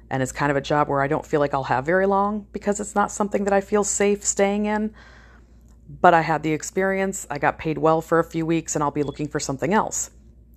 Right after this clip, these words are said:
In the meantime, I'll keep it P R N because when I'm there, I know just to say, "No, I'm not doing certain things."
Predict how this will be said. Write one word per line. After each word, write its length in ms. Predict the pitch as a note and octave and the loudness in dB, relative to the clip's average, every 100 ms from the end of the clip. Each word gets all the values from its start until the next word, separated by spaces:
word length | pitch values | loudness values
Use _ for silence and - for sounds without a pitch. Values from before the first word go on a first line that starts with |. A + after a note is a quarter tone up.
| - | -8
In 80 | D#3 | -2
the 60 | D3 | 0
meantime, 360 | E3 D#3 D#3+ D3 | 0 0 0 0
I'll 60 | |
keep 260 | - D#3+ - | -2 -2 -2
it 120 | - | -2
P 160 | - D3 | 0 2
R 180 | C#3+ | 4
N 300 | E3 C3+ C#3+ | 4 2 -2
because 280 | C#3+ C#3 C#3+ | -6 -8 -6
when 120 | C#3+ | -4
I'm 160 | C#3 C#3 | -2 0
there, 360 | D#3+ C#3+ C#3+ C3 | 2 4 4 2
I 120 | C3+ | 0
know 160 | C#3 | -2
just 180 | C3+ C#3+ | -2 -6
to 80 | C#3+ | -6
say, 180 | - C3 | -2 -2
"No, 300 | C#3 C#3+ C#3 | 0 0 0
I'm 80 | C#3+ | 0
not 180 | B2+ | -2
doing 240 | C#3+ C#3 C#3 | -2 -4 -2
certain 280 | C#3+ - B2+ | -2 -4 -2
things." 440 | E3 A#2 D#2 | -2 -2 -8